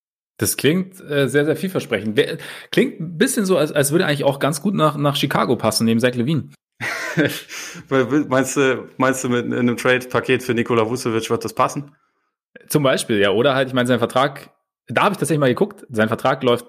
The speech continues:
Speaker 1: doch, glaub ich, also er wird dann, ich weiß nicht, ob er, kommt auf Qualifying-Offer und so an, aber so, so wirklich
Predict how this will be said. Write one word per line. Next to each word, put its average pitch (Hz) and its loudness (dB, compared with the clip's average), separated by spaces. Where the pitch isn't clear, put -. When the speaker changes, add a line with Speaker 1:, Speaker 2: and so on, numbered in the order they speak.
Speaker 1:
doch, - -2
glaub 117 2
ich, 113 -4
also 113 2
er 110 2
wird 113 2
dann, 120 2
ich 110 0
weiß 120 4
nicht, 120 0
ob 110 0
er, 110 0
kommt 117 0
auf 104 0
Qualifying-Offer 123 0
und 123 0
so 127 2
an, 123 2
aber 107 0
so, 107 4
so 104 -2
wirklich 107 -4